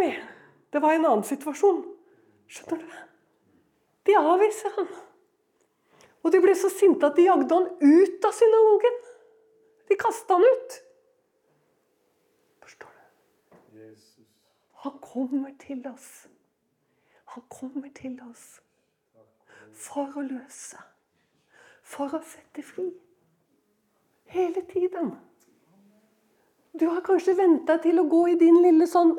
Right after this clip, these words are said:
Speaker 1: religiøse boks, skjønner du? Sånn som vi alle kan være fra tid til annen. Vi har liksom vår trygge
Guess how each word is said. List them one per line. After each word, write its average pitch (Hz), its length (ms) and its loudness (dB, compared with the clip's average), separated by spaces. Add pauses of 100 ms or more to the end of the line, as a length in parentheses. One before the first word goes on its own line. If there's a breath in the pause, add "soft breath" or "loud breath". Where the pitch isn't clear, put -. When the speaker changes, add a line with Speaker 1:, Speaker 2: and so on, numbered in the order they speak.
(100)
Speaker 1:
religiøse 349 560 2
boks, 392 300 -4 (240)
skjønner 349 260 0
du? 381 60 2 (420 loud breath)
Sånn 381 160 2
som 359 140 0
vi 392 100 4
alle 302 320 2
kan 359 160 -2
være 370 460 0
fra 415 180 -4
tid 370 240 2
til 415 80 0
annen. 392 300 0 (720 soft breath)
Vi 381 80 4
har 381 160 2
liksom 370 320 2
vår 392 140 2 (100)
trygge 330 400 2